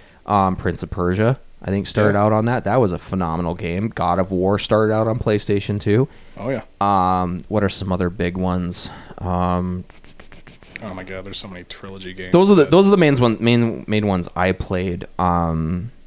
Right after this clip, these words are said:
Speaker 1: there was a lot of good single player games. Um, but then, you know, around that time, that's when Microsoft, 'cause I don't think the original Xbox was as popular 'cause they were competing with the PlayStation two, um,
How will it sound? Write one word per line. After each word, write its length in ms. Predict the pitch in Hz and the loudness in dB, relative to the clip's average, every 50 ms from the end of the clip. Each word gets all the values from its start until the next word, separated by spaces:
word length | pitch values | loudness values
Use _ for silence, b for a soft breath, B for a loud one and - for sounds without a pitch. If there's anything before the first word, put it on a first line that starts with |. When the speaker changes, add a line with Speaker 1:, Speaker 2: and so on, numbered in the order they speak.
| - - - | -20 -2 4
Speaker 1:
there 80 | - 113 | 4 6
was 80 | 110 | 6
a 60 | 113 | 6
lot 160 | 113 127 135 143 | 6 6 6 6
of 160 | 131 101 90 | 4 2 2
good 360 | 101 98 98 101 95 95 - - | 2 4 4 4 4 2 -4 -8
single 460 | - - - - 98 95 98 101 104 | -10 -8 -6 -4 -2 0 2 2 2
player 340 | 101 - - 110 110 113 117 | 2 2 2 2 4 4 2
games. 500 | 113 110 107 110 110 113 117 117 123 - b b b b b b b b b - | 2 2 0 2 2 0 0 0 -2 -4 b b b b b b b b b 0
Um, 360 | 104 98 95 90 92 92 92 | 2 4 4 4 2 0 0
but 160 | 92 - 95 - | -2 -2 2 4
then, 380 | 123 123 120 120 120 117 113 - - | 4 6 6 6 4 2 0 -2 -2
you 120 | 107 107 101 | -2 2 2
know, 280 | 101 98 98 98 - - - - | 4 4 4 2 0 -2 -4 -2
around 260 | 90 95 101 110 113 113 | 0 2 4 4 4 2
that 160 | 110 - - | 0 0 -4
time, 500 | - - 101 98 98 95 98 98 95 92 | -4 -2 -2 0 0 0 0 0 0 0
that's 280 | 92 95 95 - - - | 0 0 0 -2 -4 -4
when 580 | 95 92 90 90 90 87 85 87 90 90 90 - - - | -2 -2 -2 -2 -2 -2 -2 -2 -2 -2 -4 -4 -4 -4
Microsoft, 1000 | 92 95 95 95 95 98 107 127 127 - 110 101 - - - 78 67 78 85 - | -4 -2 0 0 0 2 0 0 0 0 -2 -2 0 0 0 0 0 -2 -2 -4
'cause 160 | - 104 98 - | -4 -6 -4 -2
I 60 | - | 0
don't 140 | 160 175 139 | 0 0 0
think 140 | - 107 - | 0 -2 -2
the 80 | 92 85 | -2 0
original 540 | 87 90 87 95 95 87 80 76 73 - - - | 0 0 0 0 -2 -4 -2 -2 -4 -6 -6 -6
Xbox 580 | 92 90 - - - 92 90 87 87 - - | -6 -6 -6 -4 -2 0 0 0 -2 -2 -2
was 260 | 90 87 82 80 - - _ - | -2 -2 -2 -2 -6 -10 _ -6
as 280 | 87 90 90 92 92 | -6 -4 -4 -4 -6
popular 480 | - - 90 87 87 - 92 92 95 92 | -6 -8 -6 -6 -4 -4 -2 -2 -2 -2
'cause 140 | - - 101 | -4 -4 -4
they 100 | 95 92 | -2 0
were 200 | 90 95 95 90 | 0 0 0 -2
competing 360 | - 95 - - 92 85 87 | -4 -8 -6 -6 -4 -4 -4
with 120 | 90 90 | -4 -6
the 80 | - 85 | -6 -8
PlayStation 580 | - - 85 87 - - 85 87 - - 87 87 | -6 -6 -6 -4 -4 -4 -4 -4 -4 -6 -8 -6
two, 300 | - 85 82 90 101 b b b b b b b b b b b b b - - | -6 -4 -2 -2 -4 b b b b b b b b b b b b b -6 -2
um, 600 | 90 92 92 90 87 87 85 85 85 85 - | 0 2 2 2 2 0 -2 -2 -4 -8 -10